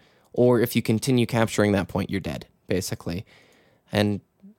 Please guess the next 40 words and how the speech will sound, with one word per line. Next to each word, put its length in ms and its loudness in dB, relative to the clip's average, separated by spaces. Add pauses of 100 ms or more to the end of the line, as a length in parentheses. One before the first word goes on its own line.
(160)
I 80 6
agree. 320 4
Like, 280 0
I 160 4
love 340 2
playing 280 2
Warlock, 500 4
and 140 2
maybe 200 0
the, 80 -6
one 140 -2
of 40 -4
the 60 -4
reasons 420 -2
I 100 -4
love 280 -2
control 480 -2
is 120 0
because 300 0
I'm 120 0
a 40 2
Warlock. 520 2 (160)
Because 360 0
look 140 4
at 60 0
it 60 -12
this 200 -2
way. 80 -6
Like, 220 -8
if 120 -4
you're 100 4
gonna 140 2
play 340 2
a 80 -2
Titan 420 -2 (320)
and 100 2
you're 80 6
gonna 160 4
ground 380 0
pound 380 -4